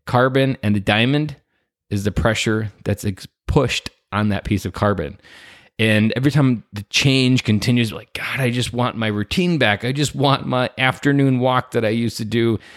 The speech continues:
with my daughter after dropping her off," and being able to just have that kind of three hours of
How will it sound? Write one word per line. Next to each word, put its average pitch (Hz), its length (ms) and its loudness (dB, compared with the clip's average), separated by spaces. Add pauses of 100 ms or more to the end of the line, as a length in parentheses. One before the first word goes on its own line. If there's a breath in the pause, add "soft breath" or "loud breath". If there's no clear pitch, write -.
(260 loud breath)
with 110 160 0
my 117 180 0
daughter 117 340 2
after 110 280 0
dropping 107 320 0
her 107 180 0
off," 110 460 0
and 107 460 -2
being 131 220 -2
able 127 220 0
to 117 80 -6
just 113 220 -6
have 120 240 -6
that 113 180 -2
kind 117 160 0
of 101 100 0
three 120 360 0
hours 113 480 2
of 101 280 -2